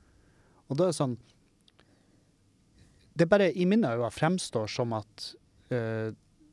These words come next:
man, eh, bare aktivt tar livet av innbyggerne sine. Altså, det her er, hvis du ikke hjelper folk i det stadiet, så er de, så er de en, en økonomisk verkebyll på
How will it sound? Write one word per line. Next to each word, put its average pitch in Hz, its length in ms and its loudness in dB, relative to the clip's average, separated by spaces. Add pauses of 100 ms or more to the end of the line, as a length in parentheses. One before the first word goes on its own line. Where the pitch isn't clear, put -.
(240)
man, 131 280 -2 (100)
eh, 123 160 -8
bare 131 360 -2
aktivt - 640 -6 (720)
tar 147 160 2
livet 160 340 -4
av 107 340 -2 (100)
innbyggerne 156 560 -2
sine. - 240 -20 (720)
Altså, 131 260 -2
det 123 120 -2
her 175 160 2
er, 127 120 0 (520)
hvis 135 140 -4
du 196 80 4
ikke 147 200 2
hjelper 151 340 0
folk - 280 -2
i 110 40 -4
det 151 240 0
stadiet, 185 480 2 (400)
så - 160 -2
er 156 140 2
de, 110 220 -6 (720)
så - 160 -2
er 160 100 4
de 135 120 0
en, 113 160 -6 (180)
en 117 340 -2 (160)
økonomisk 147 640 2
verkebyll 127 600 0 (420)
på 120 360 2